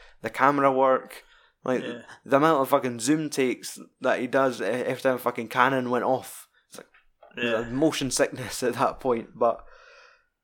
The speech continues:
Speaker 1: it was, I was fucking blown away by this film.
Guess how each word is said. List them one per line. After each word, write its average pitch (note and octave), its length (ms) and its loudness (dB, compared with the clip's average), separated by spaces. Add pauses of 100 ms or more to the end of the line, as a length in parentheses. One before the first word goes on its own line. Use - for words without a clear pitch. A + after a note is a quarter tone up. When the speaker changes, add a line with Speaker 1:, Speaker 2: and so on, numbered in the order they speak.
(280)
Speaker 1:
it C#3 120 4
was, G#3 280 2
I C#3 200 4
was B2 240 0 (120)
fucking B2 400 -2
blown D#3 280 4
away D#3+ 200 4
by D3 120 2
this A2+ 180 0
film. F#2+ 220 -4